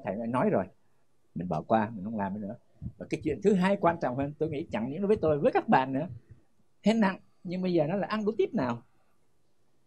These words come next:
Và sau khi trả lời ăn đối tiếp nào rồi, lẽ đương nhiên trong phạm vi của mình nha,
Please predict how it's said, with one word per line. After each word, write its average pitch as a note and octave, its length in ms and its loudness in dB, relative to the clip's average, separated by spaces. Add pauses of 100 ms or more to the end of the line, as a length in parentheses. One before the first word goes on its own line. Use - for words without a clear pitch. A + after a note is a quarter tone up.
(240)
Và C3+ 120 4
sau G3 160 2
khi F#3 120 2
trả C3 200 4
lời C3+ 140 6
ăn A3 180 4
đối G#3 140 8
tiếp - 140 -2
nào C#3+ 160 -2
rồi, A#2 220 -2 (260)
lẽ D3 120 -2
đương G3+ 100 0
nhiên E3+ 180 0
trong E3 260 2
phạm E3 380 -2
vi E3+ 220 6
của D#3 120 -2
mình D#3 240 6
nha, F#3 240 0